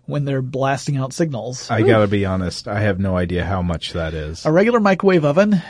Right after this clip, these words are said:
Speaker 1: is one thousand watts. So
Speaker 2: Okay.
Speaker 1: multiply a regular microwave oven four hundred fifty times and you get what, but however, this particular radar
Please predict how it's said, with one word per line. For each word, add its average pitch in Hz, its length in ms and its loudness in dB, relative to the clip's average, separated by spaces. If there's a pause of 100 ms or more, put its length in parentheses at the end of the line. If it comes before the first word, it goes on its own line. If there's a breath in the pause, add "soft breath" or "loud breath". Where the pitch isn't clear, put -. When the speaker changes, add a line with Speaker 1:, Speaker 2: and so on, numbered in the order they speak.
(140)
Speaker 1:
is 151 360 0
one 147 220 -2
thousand 131 380 -2
watts. - 480 -10 (240 soft breath)
So 135 640 -2 (160)
Speaker 2:
Okay. 196 500 0
Speaker 1:
multiply 170 800 4
a 147 100 0
regular 165 420 6
microwave 147 440 2
oven 135 220 -2
four 170 260 2
hundred 151 260 2
fifty 135 300 -4
times 110 580 -10 (560 soft breath)
and 127 160 -2
you 131 120 -2
get 135 320 0 (140)
what, 139 440 0
but 165 340 4 (360)
however, 147 680 2 (340 soft breath)
this 165 240 2
particular 170 840 4
radar 139 1000 0